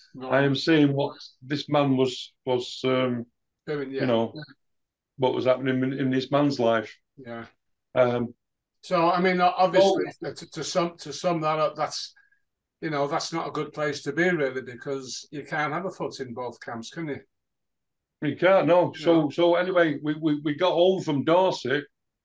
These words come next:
Speaker 2: and the pastor phoned me up and he said, "Paul," he said, "I have to tell you something." He said, "You've got to come down."
Speaker 1: Hmm.
Speaker 2: I said, "You're not round the corner. You're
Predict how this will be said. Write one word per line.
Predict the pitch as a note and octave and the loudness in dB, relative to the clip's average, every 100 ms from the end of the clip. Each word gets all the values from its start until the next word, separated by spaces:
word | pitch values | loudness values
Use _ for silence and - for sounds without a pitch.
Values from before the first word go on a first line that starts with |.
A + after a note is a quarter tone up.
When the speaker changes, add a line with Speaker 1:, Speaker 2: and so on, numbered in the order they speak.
| _ _ - | _ _ 0
Speaker 2:
and | D#3 E3 D#3+ C#3 - _ _ _ _ _ _ _ _ _ | 2 2 0 -4 -10 _ _ _ _ _ _ _ _ _
the | D#3 | -6
pastor | C#3+ F#3 - | 0 0 0
phoned | E3 F3 D#3+ | 0 2 4
me | F3+ | 4
up | F#3+ F#3 | 2 2
and | E3 | -4
he | |
said, | D#3 F3 E3 D#3+ _ _ _ _ _ _ _ _ _ - | -2 2 2 0 _ _ _ _ _ _ _ _ _ 0
"Paul," | G#3 G#3 | 2 4
he | G3+ | 0
said, | F#3+ F#3 | 2 2
"I | F3 | 4
have | F3+ F3+ - | 2 0 -4
to | F3 | -14
tell | - G3 F#3+ | 0 2 2
you | F3+ | 0
something." | - E3 D#3 D#3+ C#3 - _ _ _ _ | -2 -4 -2 -2 -2 -6 _ _ _ _
He | F3 | -6
said, | E3+ G3+ F3 - _ | 0 2 2 -2 _
"You've | A#3 A#3 | -6 0
got | A3+ | 2
to | G3 | 4
come | G3+ F3+ C#3+ | 4 4 6
down." | G3 C#4+ D4 E3+ - _ _ _ _ _ | 6 8 8 4 -2 _ _ _ _ _
Speaker 1:
Hmm. | B2+ G#2+ - _ _ _ | -16 -16 -20 _ _ _
Speaker 2:
I | G3 | -2
said, | G3+ G#3+ F3 D3+ - | 2 4 4 0 -4
"You're | E3+ | 2
not | A3 A#3 - | 4 4 0
round | G#3 A3 | 4 6
the | F#3 | 4
corner. | E3 A3 A#3 A#2 F#3 G3 _ _ _ _ | 4 6 6 6 4 2 _ _ _ _
You're | F#3+ F#3+ | -2 -2